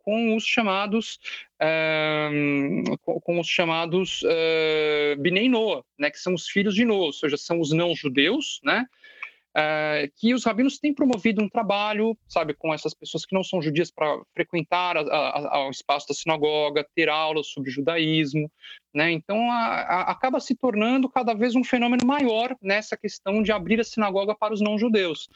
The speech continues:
Mas no caso dos Bnei Anusim, eu estudei algum, ah, enfim, algumas sinagogas, alguns rabinos que tiveram contato,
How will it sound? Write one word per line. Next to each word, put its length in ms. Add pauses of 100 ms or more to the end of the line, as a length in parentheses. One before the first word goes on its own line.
(340)
Mas 160
no 140
caso 200
dos 160
Bnei 200
Anusim, 420
eu 60
estudei 480
algum, 360
ah, 460
enfim, 260
algumas 300
sinagogas, 540
alguns 240
rabinos 420
que 100
tiveram 480
contato, 540